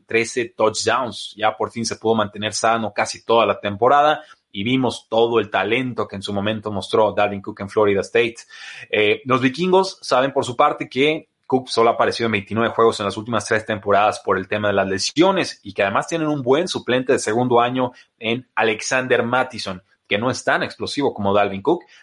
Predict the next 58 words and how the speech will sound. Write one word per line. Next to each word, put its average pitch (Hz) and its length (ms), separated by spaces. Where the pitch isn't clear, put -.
pero 104 100
es 98 100
un 110 80
jugador 104 300
con 107 200
muy 151 100
buena 107 240
visión, 127 400
que - 100
corre 104 220
muy 135 220
bien 117 160
entre 101 240
los 92 160
tackles, 143 360
que 104 140
consigue 113 400
las 104 160
yardas 123 320
que 104 80
él 101 180
tiene 131 280
que 113 80
conseguir 123 500
y 113 160
más, - 540
eh, 87 240
que 101 100
genera 107 440
yardas 113 320
después 104 320
de 104 100
contacto. 147 640
Si 98 220
no 127 260
aparece 143 500
Dalvin 135 340
Cook 135 380
para 104 160
esta 120 220
temporada, 104 420
yo 120 160
creo 123 160
que 113 80
sí 131 160
va 131 80
a - 40
aparecer 127 440
y - 60
que - 80
sí 135 160
van 127 140
a 110 60
llegar 98 220
a 113 40
un 107 40
acuerdo 110 300
contractual 104 520